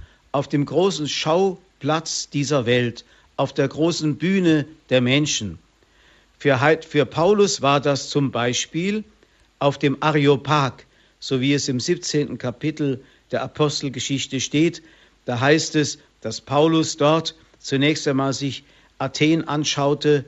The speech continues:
und die vielen Götterstatuen und Tempel und Kultstätten betrachtete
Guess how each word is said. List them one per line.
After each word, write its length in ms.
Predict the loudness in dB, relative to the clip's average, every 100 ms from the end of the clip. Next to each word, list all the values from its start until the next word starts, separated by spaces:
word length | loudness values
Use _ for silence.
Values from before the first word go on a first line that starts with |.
| -12 _ _ -2
und 340 | -2 -2 -4
die 100 | -6
vielen 360 | -4 0 0 2
Götterstatuen 1000 | 0 0 -2 -2 -2 -4 -4 0 0 0
und 200 | -4 -2
Tempel 480 | 0 0 -2 -4 -4 _ _
und 220 | -8 -6
Kultstätten 640 | 0 0 0 -2 -2 -2 -4
betrachtete 760 | -4 -4 -4 -4 -2 0 0